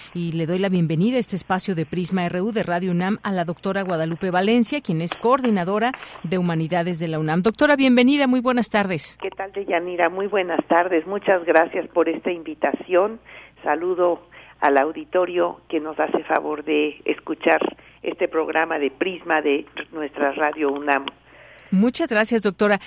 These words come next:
Speaker 1: Pues hoy tenemos este tema de este tomo uno de la colección universitaria, La década,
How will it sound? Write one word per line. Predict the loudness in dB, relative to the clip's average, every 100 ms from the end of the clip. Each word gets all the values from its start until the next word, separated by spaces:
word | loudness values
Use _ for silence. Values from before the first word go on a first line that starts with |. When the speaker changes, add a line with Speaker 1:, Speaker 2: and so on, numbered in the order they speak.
| -10 -4
Speaker 1:
Pues | 4 4 4 0
hoy | 2 4 4 4 2 2
tenemos | 0 0 0 -2
este | 0 0
tema | 4 6 6 6 4 2
de |
este | -2 -2 -2
tomo | 2 6 6 6
uno | 6 6 4 2
de | -2 -4 -4
la | -2
colección | -2 -2 0 2
universitaria, | 4 4 0 -2 -4 0 0 0
La | -2
década, | -4 -4 -4 -2 -4